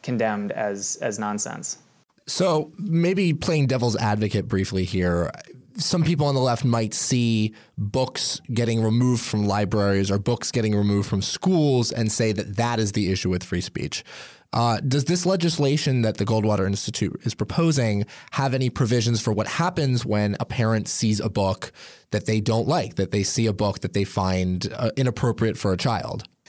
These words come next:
Speaker 1: Yeah, the, the legislation, it, it does not contain any kind of provisions, uh, beyond the, the providing information to the parents about what's in there.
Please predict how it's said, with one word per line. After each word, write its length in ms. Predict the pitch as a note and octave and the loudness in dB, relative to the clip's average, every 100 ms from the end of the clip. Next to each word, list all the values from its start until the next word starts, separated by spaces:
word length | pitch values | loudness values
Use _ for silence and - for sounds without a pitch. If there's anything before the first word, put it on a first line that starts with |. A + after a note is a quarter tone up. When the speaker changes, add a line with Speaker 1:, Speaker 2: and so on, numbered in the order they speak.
| - - | -14 -2
Speaker 1:
Yeah, 260 | D3+ A2 | 0 0
the, 160 | A2+ B2+ | -2 -2
the 120 | B2+ | 0
legislation, 640 | D3+ D#3+ E3 D3+ D#3 C#3+ - | -2 0 0 0 -2 -4 -4
it, 320 | - - - | -6 -6 -6
it 60 | |
does 200 | B2+ A#2 | -6 -4
not 360 | A#2+ B2+ - - | -2 -2 -6 -8
contain 340 | - A#2+ C3 | -6 -4 -4
any 140 | A#2 A#2+ | -4 -4
kind 180 | B2+ A#2 | -4 -6
of 80 | |
provisions, 720 | - A#2 A#2 A2+ A2 A2 G#2 | -6 -2 -2 -2 -2 -2 -4
uh, 560 | - A2 G#2 - - - C#3+ B2+ | -4 -4 -4 -6 -10 -12 -10 -8
beyond 560 | B2 A#2 A2 A2 G#2+ G#2 | -4 -2 0 0 -2 -2
the, 380 | A#2 G#2+ G#2 G#2 | -4 -4 -4 -6
the 320 | A2+ G#2+ G#2 - _ _ | -6 -6 -8 -12 _ _
providing 540 | - A2+ A#2 A#2 A2+ A#2+ | -6 -2 0 0 -2 -4
information 520 | G#2+ A#2 G#2+ G#2 G#2+ | -4 -4 -4 -4 -6
to 100 | A#2 | -6
the 80 | B2 | -8
parents 360 | - A2 G2 A2 | -8 -8 -8 -6
about 240 | G#2 A2 | -4 -4
what's 240 | G#2 - | -6 -6
in 120 | A2+ G#2+ | -10 -12
there. 240 | - | -14